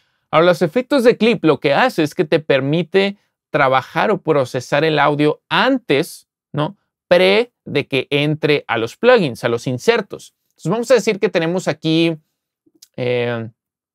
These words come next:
esta frase que queremos procesar. Lo que, lo que tenemos que hacer es ya sea elegir toda la región, y si te das cuenta, al elegir toda la región, porque este es un solo clip, entonces se activan las funciones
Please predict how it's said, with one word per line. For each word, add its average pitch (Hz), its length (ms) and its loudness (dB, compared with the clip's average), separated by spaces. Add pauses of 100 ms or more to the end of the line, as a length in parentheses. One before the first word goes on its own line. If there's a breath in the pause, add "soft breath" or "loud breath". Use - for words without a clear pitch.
(540)
esta 156 280 -2
frase 160 520 0 (1000)
que 151 160 -4
queremos 160 460 0
procesar. 139 600 -2 (500)
Lo 160 160 2
que, 180 240 -2
lo 175 140 2
que 180 100 -2
tenemos 202 340 -2
que 247 60 2
hacer 185 240 0
es 165 80 0
ya 151 140 2
sea 147 160 0
elegir 127 560 -2
toda 220 180 0
la 208 140 2
región, 135 340 -2
y 143 60 -4
si 117 100 -10
te 123 80 -2
das 127 160 0
cuenta, 143 220 -4
al 135 60 -2
elegir 123 320 -6
toda 156 140 0
la 147 100 -2
región, 120 280 -6
porque 120 200 -6
este 120 160 -8
es - 200 -18 (240)
un 147 240 -4
solo 127 260 -2
clip, 117 300 -8 (460)
entonces 143 420 -2
se 156 80 0
activan 202 420 -2
las 185 140 0
funciones 139 680 -4